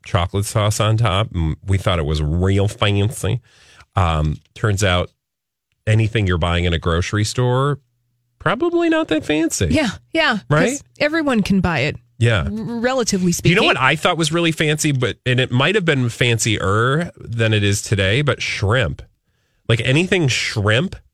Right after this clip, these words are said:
Speaker 1: was by nature super fancy. If you're just joining us, we're talking about things we thought were fancy as a kid that we turned out.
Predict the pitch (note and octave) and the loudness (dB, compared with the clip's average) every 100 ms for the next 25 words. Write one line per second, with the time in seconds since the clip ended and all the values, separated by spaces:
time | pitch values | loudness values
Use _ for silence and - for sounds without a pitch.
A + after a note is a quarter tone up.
0 | _ _ _ _ A#2+ A#2 G#2+ A#2 A2+ A2+ | _ _ _ _ 0 0 2 2 4 2
1 | A#2+ - F2 - A#2+ G#2+ F#2 - F#2 F#2+ | 0 0 -2 0 -2 -2 -4 -2 -2 -2
2 | G#2 B1+ C2+ - _ _ _ _ _ _ | -4 -8 -10 -14 _ _ _ _ _ _
3 | - C3 C3 A2+ A2 G#2+ G2 F2+ - - | -2 0 2 0 0 0 2 0 -2 -8
4 | - _ G#2+ A#2 G2+ G2 - G2+ F#2 F2 | -20 _ -2 2 2 0 0 0 0 0
5 | F2+ C#2 - F#2+ F2 F#2 E2+ - D#2+ D#2 | 0 -2 -2 -2 -2 -2 -2 -2 -2 -2
6 | - F2 E2 E2 | -2 -2 -2 -4